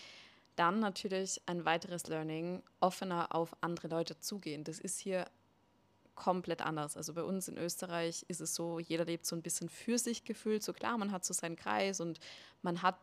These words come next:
definitiv, würde ich auch sagen, Orte, wo man wahrscheinlich so gesprächiger ist, wie zum Beispiel im Gym. So, da unterhältst du dich halt leicht mit jemandem.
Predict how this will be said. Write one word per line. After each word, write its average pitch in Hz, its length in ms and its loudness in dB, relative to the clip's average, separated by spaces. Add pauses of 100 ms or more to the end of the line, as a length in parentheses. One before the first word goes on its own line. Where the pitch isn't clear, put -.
(120)
definitiv, 190 460 -2
würde 180 120 -2
ich 185 100 -4
auch 165 100 0
sagen, 170 240 -2
Orte, 190 420 2
wo 185 120 0
man 180 160 0
wahrscheinlich 165 340 -2
so 160 120 -2
gesprächiger 170 680 -2
ist, 226 240 0
wie 180 100 -2
zum - 160 -4
Beispiel 160 340 0
im 160 120 -4
Gym. 190 360 0
So, 151 300 -4
da 160 280 0
unterhältst 165 380 -2
du 160 40 -4
dich 160 140 -6
halt 156 140 -4
leicht 143 300 0
mit - 120 -14
jemandem. 156 460 -2